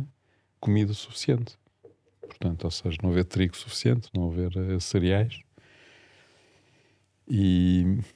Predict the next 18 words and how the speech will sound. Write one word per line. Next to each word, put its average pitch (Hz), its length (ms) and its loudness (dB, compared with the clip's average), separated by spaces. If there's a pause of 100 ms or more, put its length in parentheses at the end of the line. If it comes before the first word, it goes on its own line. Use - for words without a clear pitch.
(160)
e 107 80 2
nessa 92 240 2
altura 120 220 2
discutiu-se - 440 -2
o 151 40 4
assunto, 143 420 0
mas 85 300 -2 (340)
obviamente 87 580 0
um 85 40 0
país 98 380 0
que - 160 -10
não, 90 300 0
não 90 120 2
consegue, 92 560 0
que - 80 -2
não 87 100 2
tem 107 160 2
capacidade 95 520 0